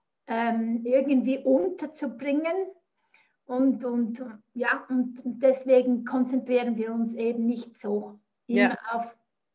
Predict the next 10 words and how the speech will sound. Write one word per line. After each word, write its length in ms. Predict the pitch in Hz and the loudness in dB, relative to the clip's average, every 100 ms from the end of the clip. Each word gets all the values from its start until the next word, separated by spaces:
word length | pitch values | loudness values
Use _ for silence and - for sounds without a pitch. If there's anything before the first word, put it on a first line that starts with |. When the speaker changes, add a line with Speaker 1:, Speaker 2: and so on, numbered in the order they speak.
| _ | _
Speaker 1:
eine 520 | 247 254 262 269 269 | 0 4 6 4 2
einzige 580 | 208 247 262 - 226 233 | -2 -2 -2 -4 -8 -6
Sache. 380 | 214 220 220 - | -4 -4 -4 -4
Aber 180 | 220 233 | -4 0
das 140 | 262 | 0
ist 200 | 302 285 | 0 -4
ein 160 | 285 262 | -2 0
Erfolgsfaktor. 1040 | 247 247 262 - - 220 208 - 220 208 _ _ | -2 -2 -4 -4 -10 -10 -10 -14 -14 -14 _ _
Speaker 2:
Mhm. 340 | 214 202 190 208 _ _ _ _ _ | -4 -2 -2 -8 _ _ _ _ _
Speaker 1:
Und 360 | 233 240 - | -6 -6 -8